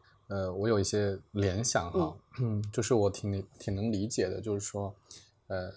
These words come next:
Speaker 1: 当你的这个能够，能够平缓下来，那些你可能会，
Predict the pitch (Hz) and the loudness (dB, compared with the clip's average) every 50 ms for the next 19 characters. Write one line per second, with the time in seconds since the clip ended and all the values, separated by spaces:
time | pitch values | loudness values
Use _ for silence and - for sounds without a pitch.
0 | - _ - - 120 123 127 120 101 85 87 90 92 98 101 113 104 95 98 95 | -18 _ 0 2 2 4 4 2 2 0 -2 -4 -6 -4 -2 -2 -2 -2 -2 -4
1 | 90 - - - - 104 104 104 113 107 104 98 - - - _ _ _ _ _ | -6 -8 -10 -8 -4 -2 0 2 4 4 4 2 2 -2 -10 _ _ _ _ _
2 | _ _ _ _ _ _ _ _ _ - 113 107 104 117 120 117 101 - - - | _ _ _ _ _ _ _ _ _ -6 -2 -2 4 4 4 4 4 0 -6 -6
3 | - 101 101 113 123 - 104 87 92 90 - 117 101 87 85 82 82 90 92 92 | -2 0 0 0 4 4 2 2 2 0 0 0 0 0 -2 -6 -8 -8 -8 -8
4 | 98 - 170 160 98 98 - 95 87 90 98 - 117 104 | -6 -4 -2 -2 -2 -2 -4 -6 -6 -6 -4 -2 -2 -2